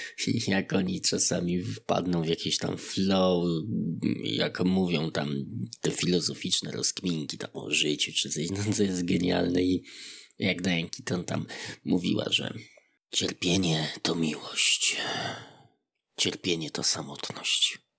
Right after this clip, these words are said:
cierpienie to cierpienie. <laughs> No genialne to było, albo jeszcze jakieś d-, d-, w ogóle surrealistyczne dialogi o pszenicy. Nie wiem, ale polecam. O, popijam sobie tutaj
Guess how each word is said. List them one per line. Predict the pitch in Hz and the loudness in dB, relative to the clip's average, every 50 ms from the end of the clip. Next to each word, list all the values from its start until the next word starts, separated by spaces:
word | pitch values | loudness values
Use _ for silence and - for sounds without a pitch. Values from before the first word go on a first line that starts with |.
| - | -4
cierpienie | - - 85 82 - - - 90 85 82 78 - - - - _ _ _ _ _ _ _ _ _ _ | -2 -2 -2 -2 -2 0 2 2 2 2 0 -6 -10 -14 -16 _ _ _ _ _ _ _ _ _ _
to | - 165 | -2 0
cierpienie. | 135 - - - - - - - - 165 165 - - | 2 0 0 0 -6 -6 -6 -6 -2 0 0 0 0
<laughs> | - - 262 - - 349 - - - - - 143 135 131 123 120 107 107 - | -4 -8 -8 0 0 0 0 0 -4 -4 -2 0 0 0 2 0 -2 -2 0
No | - 113 117 117 113 | 2 4 4 4 6
genialne | 107 117 117 113 117 117 117 113 110 107 104 104 | 6 4 6 6 6 6 6 4 4 4 4 2
to | 104 - 98 | 4 2 2
było, | 92 92 92 98 95 95 | 4 4 4 6 6 6
albo | 95 92 95 101 | 4 4 4 4
jeszcze | 101 98 95 87 98 | 4 4 4 2 0
jakieś | 95 - - 95 95 95 | 2 4 4 6 6 6
d-, | 90 90 95 | 4 2 -2
d-, | 95 101 113 110 | -2 0 0 0
w | 101 98 107 113 | 0 2 2 2
ogóle | 107 101 104 101 101 104 | 4 4 4 4 2 2
surrealistyczne | - - - - 101 95 92 87 92 92 90 90 90 - - 98 90 - - - 90 - | 2 2 2 2 2 2 2 2 4 4 4 4 2 0 0 0 0 0 2 2 2 2
dialogi | - 170 85 - - 87 85 - - - | 2 2 2 2 2 2 2 2 2 2
o | 76 - - _ | 0 -2 -6 _
pszenicy. | - - - - - - 80 - - - - - 113 - _ _ _ _ _ _ _ _ _ _ _ _ _ _ _ _ _ _ _ _ _ _ _ - | 0 0 2 2 0 -4 -6 -8 -4 -2 -2 -2 -2 -8 _ _ _ _ _ _ _ _ _ _ _ _ _ _ _ _ _ _ _ _ _ _ _ -2
Nie | 117 127 135 135 117 | 2 4 6 6 6
wiem, | 104 107 107 101 92 87 | 6 6 6 6 4 2
ale | - 87 90 87 87 87 90 85 87 - _ - _ | 2 2 2 2 2 2 2 0 -2 -6 _ -18 _
polecam. | - 101 101 101 95 95 - - 98 98 104 113 113 113 - _ _ _ _ _ _ _ _ _ _ _ _ _ _ _ _ _ _ _ _ _ _ _ _ _ _ _ _ _ _ _ _ _ _ _ - - | 0 2 2 4 2 0 0 0 2 2 4 2 2 0 -2 _ _ _ _ _ _ _ _ _ _ _ _ _ _ _ _ _ _ _ _ _ _ _ _ _ _ _ _ _ _ _ _ _ _ _ -12 -2
O, | - 107 92 | -2 0 0
popijam | - - - 101 95 82 78 | 0 -2 0 0 0 2 2
sobie | - - 85 92 87 | 0 0 0 -2 -2
tutaj | - 92 - - 95 82 | -4 -6 -2 -2 -2 -2